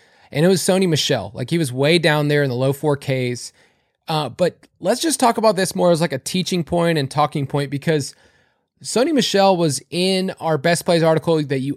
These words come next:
updated and said, "Hey, okay, we have this price." He was in my cash game pool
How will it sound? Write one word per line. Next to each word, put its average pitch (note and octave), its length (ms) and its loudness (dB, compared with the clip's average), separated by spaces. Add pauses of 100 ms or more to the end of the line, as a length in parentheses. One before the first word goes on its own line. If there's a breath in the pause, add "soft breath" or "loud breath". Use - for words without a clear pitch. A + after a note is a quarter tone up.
updated E3 520 0
and C#3+ 140 0
said, C3 220 -4
"Hey, D3+ 300 2
okay, B2+ 200 -4
we B2+ 140 -2
have D3 220 0
this G3+ 120 -2
price." D#3+ 380 4
He C#3 80 -4
was C3 120 -2
in E3 80 -2
my D#3 140 0
cash D#3 380 0
game D#3 300 -4 (260 soft breath)
pool E3 540 2